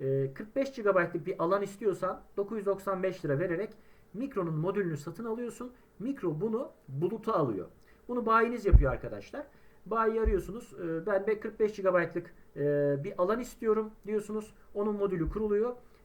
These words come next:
Ee, sizin belirleyeceğiniz saat ve tarihte otomatik olarak buluta bunun yedeğini alıyor arkadaşlar. Ama yıllık olarak bu bedelleri ödemeniz şartıyla.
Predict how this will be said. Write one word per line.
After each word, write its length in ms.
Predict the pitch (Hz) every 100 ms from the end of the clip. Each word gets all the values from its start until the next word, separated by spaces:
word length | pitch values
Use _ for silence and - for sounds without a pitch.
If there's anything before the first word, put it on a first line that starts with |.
| -
Ee, 360 | 151 147 156
sizin 400 | 139 - 175 233
belirleyeceğiniz 720 | 190 190 190 180 175 180 202 - - -
saat 400 | - 190 208 185
ve 100 | 165
tarihte 380 | 175 165 160
otomatik 480 | 196 175 196 214 -
olarak 360 | 160 151 139 -
buluta 540 | 147 208 208 233 - - -
bunun 260 | 147 214 - -
yedeğini 380 | 160 170 185 175
alıyor 260 | 143 110 95
arkadaşlar. 520 | - 87 - - - - -
Ama 300 | 190 185 180 - -
yıllık 340 | 202 185 -
olarak 400 | 135 131 196 180
bu 100 | 165
bedelleri 460 | 143 120 117 214 - -
ödemeniz 480 | 147 143 131 190 -
şartıyla. 460 | - 151 120 101 80